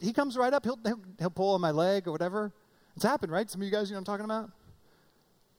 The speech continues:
He doesn't know the rules. You know why? It's because he trusts that I love him. And you know what? He wins.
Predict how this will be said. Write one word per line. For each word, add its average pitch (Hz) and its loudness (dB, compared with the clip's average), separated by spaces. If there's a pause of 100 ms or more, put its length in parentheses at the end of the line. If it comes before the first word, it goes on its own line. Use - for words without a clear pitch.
(340)
He 226 0
doesn't 277 2
know 277 6
the 262 4
rules. 240 0
You 220 -2
know 233 0
why? 269 2 (580)
It's 170 -6
because 180 2
he 175 -4
trusts 190 -2
that 156 0
I 147 2
love 151 0
him. 131 -4
And 131 -6
you 156 -4
know 175 0
what? 220 0 (100)
He 208 -4
wins. 220 -2